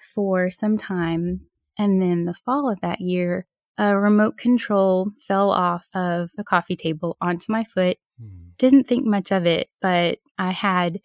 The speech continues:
Speaker 1: increasing pain in my foot and noticed that it was slowly turning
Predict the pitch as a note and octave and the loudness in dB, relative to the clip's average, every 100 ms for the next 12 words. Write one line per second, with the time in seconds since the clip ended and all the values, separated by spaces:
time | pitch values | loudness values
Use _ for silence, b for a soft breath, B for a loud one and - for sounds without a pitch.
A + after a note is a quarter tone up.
0 | - F#3+ - C#4+ - F3 - C4+ A#3 F3+ | -2 -2 2 2 2 0 0 0 2 2
1 | - E3+ D#3 - - E3+ E3+ - _ - | 0 -2 -2 -6 -6 -4 -4 -6 _ -4
2 | G3+ F#3+ F#3+ F#3+ G3+ G3 G3+ G3 - G3 | 2 4 4 4 4 4 2 0 0 2
3 | F#3 - F#3 F3 - F#3 F#3 F#3+ F3+ E3+ | 2 2 -2 -2 -6 -2 0 0 -2 -4
4 | - E3+ E3+ E3+ E3 D#3+ | -6 -2 0 0 0 -4